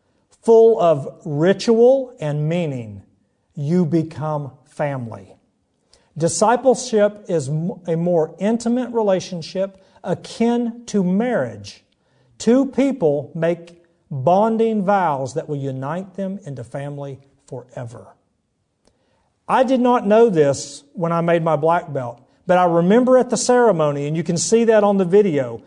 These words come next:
and it's available online for free. The first disc we've put online, um, for everybody, so the whole world can see it. I remember sitting down there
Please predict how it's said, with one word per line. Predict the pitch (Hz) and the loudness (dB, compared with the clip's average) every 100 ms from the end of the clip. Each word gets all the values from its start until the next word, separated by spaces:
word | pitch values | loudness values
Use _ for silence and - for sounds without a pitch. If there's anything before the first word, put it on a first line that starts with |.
| _ | _
and | 170 | 0
it's | 185 185 | 0 2
available | 170 190 226 202 185 | 2 4 4 4 4
online | 185 185 180 196 170 139 | 4 4 2 2 0 -2
for | 170 | -6
free. | - 185 151 | -4 -2 -2
The | 131 | -4
first | 131 185 196 185 | -2 0 0 0
disc | 208 202 202 | 0 0 -4
we've | 156 139 | -6 -4
put | 175 180 | -2 0
online, | 170 165 165 151 135 - _ _ - | -2 -4 -6 -8 -10 -18 _ _ -4
um, | 151 139 131 - | -2 -2 -8 0
for | 180 | 4
everybody, | 190 202 165 123 117 | 4 4 0 -2 -6
so | - 160 | -6 -2
the | 147 | 2
whole | 175 | 2
world | 175 180 175 | 2 2 0
can | 165 | -4
see | 139 175 151 | -8 -6 -8
it. | 120 _ _ _ _ - | -10 _ _ _ _ -2
I | |
remember | 180 185 214 254 240 | 2 4 6 4 2
sitting | - 269 269 | 2 2 4
down | 240 254 262 220 | 4 4 2 4
there | 160 151 143 | 6 4 2